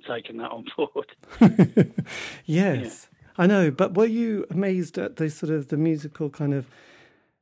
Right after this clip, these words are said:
Speaker 2: energy during the eighties? I mean, I suppose every decade's like
Speaker 1: Yeah,
Speaker 2: that.
Speaker 1: no, I, no, it was, it was, re-, it, it, it still hasn't had its, I mean, well, I don't know, 'cause I'm kinda too close to it, but it hasn't got its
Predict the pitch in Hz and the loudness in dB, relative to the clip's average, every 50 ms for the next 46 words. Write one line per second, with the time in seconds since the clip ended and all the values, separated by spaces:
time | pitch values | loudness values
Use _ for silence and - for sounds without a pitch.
0 | _ _ _ _ _ _ _ _ _ - 208 202 202 208 185 185 - 127 117 113 | _ _ _ _ _ _ _ _ _ 0 2 4 4 4 2 0 -4 -6 -6 -6
1 | 131 143 - - 139 131 127 120 117 117 117 113 110 110 110 - 120 113 131 165 | -8 -8 -4 -2 -2 0 0 -2 -2 -2 -4 -6 -6 -8 -10 -10 -10 -6 -4 -2
2 | 175 185 196 202 185 - 220 185 147 156 143 143 117 - 120 98 - - 120 113 | 0 0 0 -2 -2 -2 -2 0 0 0 -2 -2 -6 -8 -10 -10 -10 -10 -10 -10
3 | - - 117 110 185 180 156 151 147 127 123 160 160 156 160 160 - _ _ - | -10 -10 -4 -4 -2 -2 -4 -6 -6 -8 -8 -8 -10 -12 -16 -20 -20 _ _ -20
4 | - 175 175 175 165 165 160 160 147 - - 170 151 143 127 127 143 160 - - | -14 -10 -8 -6 -6 -8 -8 -12 -14 -14 -14 -14 -12 -12 -12 -12 -12 -12 -12 -14
5 | - _ _ _ _ _ _ 156 - _ _ _ _ - - _ _ - 160 151 | -16 _ _ _ _ _ _ -20 -20 _ _ _ _ -20 -20 _ _ -16 -16 -16
6 | - _ - 156 143 - - - 208 190 165 175 180 160 156 131 - 147 147 139 | -14 _ -18 -16 -14 -16 -6 -4 -4 -4 -2 -4 -8 -8 -10 -12 -10 -10 -10 -10
7 | 127 - - - - _ _ _ _ _ _ _ _ 160 156 156 151 147 156 139 | -10 -12 -16 -18 -18 _ _ _ _ _ _ _ _ -6 -6 -6 -6 -6 -6 -8
8 | 135 120 117 110 _ _ _ - 123 113 117 117 117 - - - - - - _ | -6 -8 -8 -12 _ _ _ -20 -18 -16 -16 -18 -18 -18 -18 -18 -18 -20 -20 _
9 | - - 131 123 117 113 _ _ _ _ - 151 135 131 131 143 139 - - - | -20 -18 -18 -18 -18 -20 _ _ _ _ -12 -12 -12 -10 -12 -14 -16 -16 -16 -16
10 | 131 - - 160 143 123 - - 139 127 127 123 120 - _ _ - _ - _ | -16 -10 -8 -6 -6 -6 -8 -12 -14 -14 -12 -14 -14 -14 _ _ -20 _ -20 _
11 | _ _ _ _ _ _ _ _ _ _ _ _ _ _ _ _ _ _ _ - | _ _ _ _ _ _ _ _ _ _ _ _ _ _ _ _ _ _ _ -12
12 | - - 185 175 151 175 170 151 - - - | -8 -6 -6 -6 -6 -8 -10 -10 -10 -12 -14